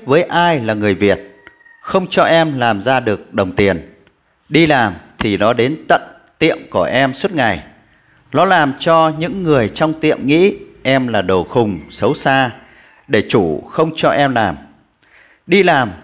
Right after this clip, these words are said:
gửi hai đứa nhỏ cho nhà trẻ thì đã phân chia người chở đi,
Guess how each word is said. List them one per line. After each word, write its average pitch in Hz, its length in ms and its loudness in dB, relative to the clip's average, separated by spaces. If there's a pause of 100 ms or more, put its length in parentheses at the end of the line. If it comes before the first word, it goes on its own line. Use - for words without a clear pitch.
gửi 104 240 2
hai 165 260 0
đứa 147 140 0
nhỏ 120 440 -2 (200)
cho 143 400 2
nhà 107 160 -2
trẻ 78 360 -4 (220)
thì 92 160 -4
đã 95 260 0 (100)
phân 147 220 -2
chia 143 240 2
người 107 340 0
chở 71 200 0
đi, 123 300 0